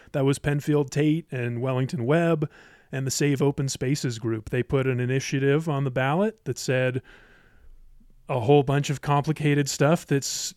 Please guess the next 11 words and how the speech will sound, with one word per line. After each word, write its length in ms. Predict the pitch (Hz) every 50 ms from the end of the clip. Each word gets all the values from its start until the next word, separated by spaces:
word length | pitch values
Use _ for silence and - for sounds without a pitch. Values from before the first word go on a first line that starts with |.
| -
so 480 | - - - - - 170 156 160 156 151 151 147
long 400 | 143 147 151 151 160 165 170 156
and 100 | 135 131
tedious 480 | - 147 143 143 151 156 165 165 - -
to 120 | - 143
explain, 540 | 143 131 - - - 139 131 135 160 190 170
it's 260 | 135 123 - - -
literally 560 | 127 120 127 135 160 180 185 180 165 156 143 139
not 260 | 143 143 147 139 131
worth 240 | 131 151 156 - 240
it. 160 | 233 233